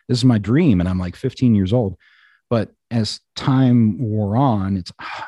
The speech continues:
I don't wanna go cover the Rockies. It's April. It's gonna be cold. It's gonna be, you know, it's a meaningless game."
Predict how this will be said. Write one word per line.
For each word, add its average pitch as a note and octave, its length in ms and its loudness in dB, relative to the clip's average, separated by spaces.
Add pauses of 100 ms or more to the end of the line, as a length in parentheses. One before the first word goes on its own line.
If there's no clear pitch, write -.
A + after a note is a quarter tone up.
I F2 60 -8
don't F2 140 -8
wanna F#2+ 180 -4
go F#2 140 -6
cover F2 360 -12
the D2 80 -12
Rockies. D2 800 -14
It's - 320 -16
April. D2 460 -10
It's D2+ 120 -14
gonna E2+ 160 -6
be D2 220 -12
cold. D2 600 -10
It's D2 140 -18
gonna F2 200 -8
be, D2 100 -10
you D2+ 160 -12
know, D#2+ 200 -10 (640)
it's - 80 -14
a - 20 -8
meaningless F#2 540 0
game." D#2+ 340 -6